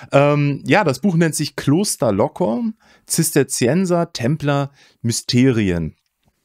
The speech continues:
Und, äh, ihr seht, es ist, äh, ein Büchlein, ein Kompendium des Wissens.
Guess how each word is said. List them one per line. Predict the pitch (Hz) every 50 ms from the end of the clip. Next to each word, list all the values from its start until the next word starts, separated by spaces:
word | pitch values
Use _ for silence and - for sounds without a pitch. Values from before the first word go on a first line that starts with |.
| _ _ _ _ _ _ - - -
Und, | - 123 113 113 113 104 - -
äh, | 92 98 110 107 107
ihr | - 117 117
seht, | 101 - 135 135 156 156 - -
es | 131 120 -
ist, | - 135 131 - - - _ -
äh, | 53 55 67 95 117 120 -
ein | - 113 113 117 110 104 107 _ _ _ _ _ - - -
Büchlein, | 120 120 147 180 185 - 196 190 190 185 175
ein | 151 131 127
Kompendium | - - 123 110 104 - - 131 147 185 190 170 160 160 156 147
des | 120 - - -
Wissens. | 120 175 175 - 214 208 208 196 - - -